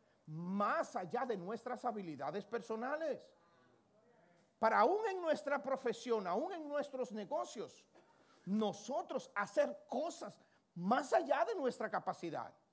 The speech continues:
Así es que yo declaro en el nombre del Señor Jesucristo un año de, de empoderamiento para tu vida,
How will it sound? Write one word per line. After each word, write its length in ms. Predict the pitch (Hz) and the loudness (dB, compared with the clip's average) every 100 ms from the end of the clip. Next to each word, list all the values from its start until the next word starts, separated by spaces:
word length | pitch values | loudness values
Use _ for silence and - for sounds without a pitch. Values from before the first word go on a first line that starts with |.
| _ _ _ _ _ _ _ _ - | _ _ _ _ _ _ _ _ -2
Así 240 | 190 285 | -2 2
es 140 | 262 | 0
que 100 | 226 | 0
yo 160 | 180 240 | 2 4
declaro 520 | 262 - 214 180 - - _ _ _ _ - | 2 4 4 4 0 -16 _ _ _ _ -4
en 200 | 196 185 | -2 0
el 220 | 170 165 | 0 0
nombre 440 | 190 262 285 262 233 | 4 4 4 2 2
del 140 | 190 | 0
Señor 500 | - 160 175 254 269 | -4 -4 0 2 2
Jesucristo 680 | 269 262 - 247 - - - _ _ - - - - | -2 -4 -4 -4 -4 -12 -18 _ _ -20 -20 -18 -2
un 280 | 269 247 | 0 2
año 360 | 262 294 254 - - - | 4 4 2 -4 -12 -10
de, 300 | 190 208 160 - | 0 0 0 -4
de 120 | 220 | 2
empoderamiento 1160 | 226 202 247 233 226 208 214 269 254 208 170 170 | 2 2 4 4 4 4 2 0 0 -2 -4 -2
para 220 | 180 165 | 0 0
tu 100 | 165 | -2
vida, 320 | 160 143 104 | -6 -8 -10